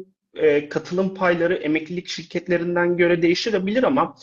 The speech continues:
e, bizim agese tarafında, e, minimum başlangıç kapitalleri üç yüz seksen dokuz lira, e, aylık ödemek istiyorsam.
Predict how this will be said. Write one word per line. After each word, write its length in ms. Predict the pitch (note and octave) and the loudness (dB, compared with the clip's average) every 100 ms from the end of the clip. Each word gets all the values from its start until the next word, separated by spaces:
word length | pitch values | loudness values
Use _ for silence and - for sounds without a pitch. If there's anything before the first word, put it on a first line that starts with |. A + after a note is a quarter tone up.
| - - - | -20 -4 4
e, 300 | D3+ D#3 D#3 | 6 4 2
bizim 200 | F3 F3+ | 0 2
agese 400 | D#3 G3+ G3+ E3+ | 2 2 0 -2
tarafında, 720 | D3 C3 B2+ B2+ B2 G3+ - D3 | -2 -2 -4 -8 -8 -8 -8 -4
e, 60 | |
minimum 360 | D#3 F3+ F3 E3+ | 0 0 2 0
başlangıç 500 | E3 - E3+ F3 - | 0 -2 -6 -6 -6
kapitalleri 760 | D3 - A2+ A2+ A2+ G3+ - | -8 -6 -4 -4 -2 -4 -4
üç 100 | - | -6
yüz 120 | F#3 | -6
seksen 400 | - - F3+ E3+ | -4 -4 0 0
dokuz 320 | E3+ F3 E3 A2+ | 0 -2 -4 0
lira, 320 | B2+ C4 - - - - - | 0 -2 -6 -20 -20 -12 -2
e, 100 | A#2+ | 0
aylık 360 | C3+ C3+ C#3+ | 2 2 0
ödemek 360 | C3 B2 B2 A#2+ | -2 -4 -6 -6
istiyorsam. 680 | B2 - F2 - F3+ B3 | -12 -10 -12 -10 -12 -12